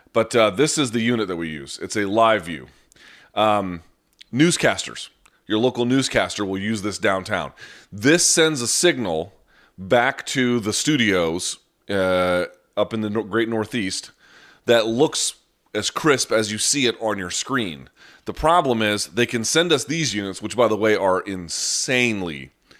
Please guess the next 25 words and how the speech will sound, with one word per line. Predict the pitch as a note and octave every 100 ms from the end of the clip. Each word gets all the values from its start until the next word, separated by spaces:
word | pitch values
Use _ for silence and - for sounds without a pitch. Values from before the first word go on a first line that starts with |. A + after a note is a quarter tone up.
| _ _ _
expensive. | G2+ - A2 G2+ F2 D2
In | G2
fact, | - B2+ A#2 -
the |
company | A2 C#3+ C#3+ C3
that | A2 G2
sent | - C#3+
us | A2+ F2+
this, | F2 E2+ -
Malka, | G#2 G#2 F2+
who | F2
makes | F#2+ G2 -
the |
show, | E2 G#2 G2 F#2+ - - -
they | -
make | F#2+ F2 E2
Brendan | G2 F#2+
Schaub's | F2 G#2 F#2 F2
show, | G2 F2+ F2+ - - - _
they | F2+ B2+
don't | E3+ C#3+
even | A2+
own | A#2+ B2+
this | F2+
gear. | D#2+ E2 C#2